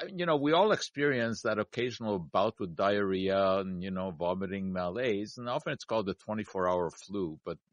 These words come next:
that's, that's really a, a misnomer. Uh, the truth is that the most common cause of these symptoms is food poisoning, and various bacteria, uh, ranging from Salmonella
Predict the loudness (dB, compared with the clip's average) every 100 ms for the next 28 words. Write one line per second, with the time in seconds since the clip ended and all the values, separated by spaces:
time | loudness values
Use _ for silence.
0 | -10 -4 -4 -4 -8 -8 -8 -6 -4 -4
1 | -6 -8 -12 -12 -10 -12 -10 -8 -8 -10
2 | -14 _ _ _ _ _ _ -6 0 0
3 | 0 -2 -2 -2 0 2 2 2 2 2
4 | -2 -4 -4 -4 -4 -2 -4 -4 -4 -2
5 | -4 -4 -6 -6 -4 -4 -6 -6 -10 -8
6 | -10 -4 -2 -2 -6 -12 -12 -12 _ _
7 | _ _ _ _ _ -4 -2 -2 2 2
8 | 4 0 0 -4 -4 -4 0 2 2 0
9 | -4 -6 -12 -8 -4 -2 -2 -2 -4 -6
10 | -8 -6 -8 -6 -4 -2 -2 -2 -2 0